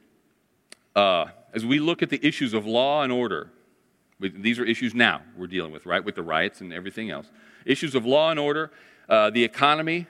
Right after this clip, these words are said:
the election, is here's what we want. We want to restore law and order. We want to re-, fix the economy,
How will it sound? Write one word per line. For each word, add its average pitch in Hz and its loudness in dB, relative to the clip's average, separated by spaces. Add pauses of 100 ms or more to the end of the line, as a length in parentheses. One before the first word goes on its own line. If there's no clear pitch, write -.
the 107 0
election, 139 0 (1160)
is 104 -6
here's 135 -2
what 139 -6
we 139 0
want. 143 -4 (440)
We 117 0
want 123 -2
to 107 -4
restore 147 0
law 185 4
and 180 2
order. 156 2 (960)
We 131 6
want 127 0
to 120 0
re-, 110 0
fix - 2
the 202 4
economy, 147 2